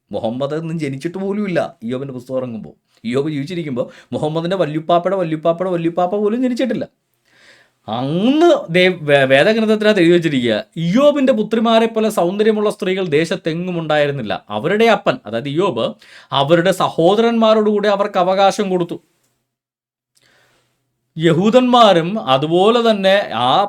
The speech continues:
പഴയ നിയമകാലത്തുള്ള വിശുദ്ധന്മാരെല്ലാം പെൺമക്കൾക്ക്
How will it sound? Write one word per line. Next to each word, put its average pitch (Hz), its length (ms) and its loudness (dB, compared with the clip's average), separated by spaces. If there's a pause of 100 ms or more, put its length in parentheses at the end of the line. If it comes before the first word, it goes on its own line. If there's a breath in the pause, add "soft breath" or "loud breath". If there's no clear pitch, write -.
പഴയ 131 320 2
നിയമകാലത്തുള്ള 180 880 -2
വിശുദ്ധന്മാരെല്ലാം 156 1200 -2
പെൺമക്കൾക്ക് 156 720 -4